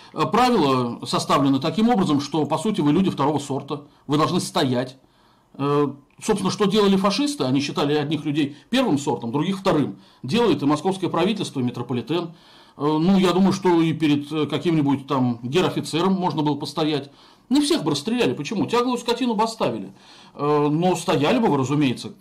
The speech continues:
перед, э, людьми первого сорта. Ну, так вы и сейчас будете стоять. И все это не какие-то домыслы отдельных людей. Это с подачи государства. Это на государственном уровне. На уровне права.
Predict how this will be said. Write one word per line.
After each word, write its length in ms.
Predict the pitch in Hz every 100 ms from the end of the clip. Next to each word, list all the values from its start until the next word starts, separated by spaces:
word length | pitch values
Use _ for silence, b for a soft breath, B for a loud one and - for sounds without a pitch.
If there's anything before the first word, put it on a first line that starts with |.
| _ _ -
перед, 320 | 151 139 147
э, 120 | 151
людьми 280 | 139 151 147
первого 280 | 165 127 113
сорта. 400 | 147 117 120 117 B B
Ну, 100 | 143
так 120 | 139
вы 80 | 156
и 20 |
сейчас 320 | 135 - 185
будете 240 | 196 190 185
стоять. 480 | - 180 180 160 - b b
И 80 | 131
все 240 | 131 269
это 480 | 285 262 247 220 202
не 260 | 170 180 190
какие-то 640 | 190 240 254 233 185 156 B B
домыслы 520 | 135 233 202 143 139
отдельных 380 | 156 175 156 143
людей. 420 | 180 165 113 - B B
Это 180 | 131 -
с 40 |
подачи 560 | - 160 185 220 220 175
государства. 760 | 135 143 143 208 196 - - - b
Это 140 | 123
на 80 | 156
государственном 560 | 135 127 165 196 185 190
уровне. 360 | 180 113 95 - b b
На 140 | 123
уровне 380 | 160 202 185 160
права. 520 | 139 165 190 117 98